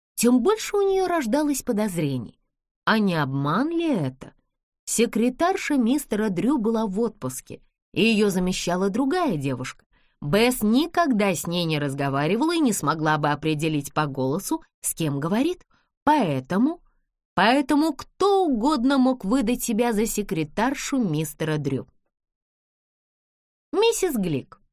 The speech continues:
это вам оператор сказал, что звонок из Риверхайтс?» спросила Джордж.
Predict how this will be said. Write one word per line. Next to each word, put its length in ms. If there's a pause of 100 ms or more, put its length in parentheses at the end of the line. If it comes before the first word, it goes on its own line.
(440)
это 260
вам 300
оператор 580
сказал, 480 (160)
что 260
звонок 460
из 180
Риверхайтс?» 760 (280)
спросила 560
Джордж. 440